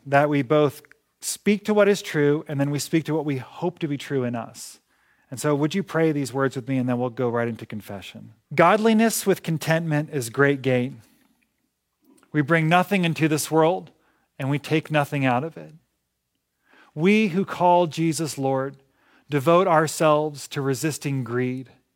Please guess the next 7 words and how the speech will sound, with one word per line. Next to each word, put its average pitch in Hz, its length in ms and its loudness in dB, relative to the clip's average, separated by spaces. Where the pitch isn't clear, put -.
which - 240 -10
plunges 170 540 0
the 156 80 -6
human 156 340 -4
heart 139 400 -2
into 127 260 -10
ruin 117 580 -8